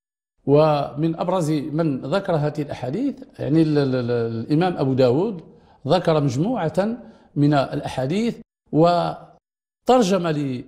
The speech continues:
آه، هذا الأمر بقوله: "كتاب المهدي"، ثم ذكر بعده باب الملاحم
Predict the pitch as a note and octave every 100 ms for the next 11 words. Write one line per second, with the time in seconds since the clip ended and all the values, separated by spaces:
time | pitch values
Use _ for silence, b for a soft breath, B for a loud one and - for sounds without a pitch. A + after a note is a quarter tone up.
0 | - C3 B2 A#2+ A#2+ - C#3 F#3 E3 D#3
1 | G#3+ B3+ D#3 F3+ A3 A3+ - F3+ D#3+ E3+
2 | F3+ E3+ E3+ F#3 F3+ F#3 F3 B2 A2+ C3
3 | C3+ - - _ _ _ _ - F3+ F#3+
4 | F#3 E3+ G3 G#3+ F#3 D#3 - E3+ D#3+ E3
5 | A3 D3+ G#3+ G3 G3 F3+ E3 - B2